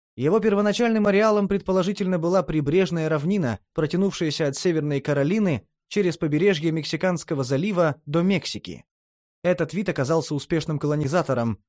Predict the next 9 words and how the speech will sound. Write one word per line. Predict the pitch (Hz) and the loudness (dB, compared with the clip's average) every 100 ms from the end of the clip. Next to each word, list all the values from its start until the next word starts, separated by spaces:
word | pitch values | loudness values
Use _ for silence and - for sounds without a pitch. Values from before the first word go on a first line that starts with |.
| _ - | _ -4
заселив | 139 147 202 220 127 | -2 0 0 -2 -2
благодаря | 143 143 156 170 | -2 0 2 0
человеку | - 156 160 202 175 | 0 -2 2 0 0
и | 165 | -2
его | 165 165 | -2 0
торговым | 175 151 160 156 143 | -2 -2 0 0 0
маршрутам | 135 127 180 214 139 | -2 -4 -6 -4 -4
всю | 120 - 190 | -4 -6 -2
Африку, | 196 180 131 - 123 - | 0 0 -2 -4 -4 -4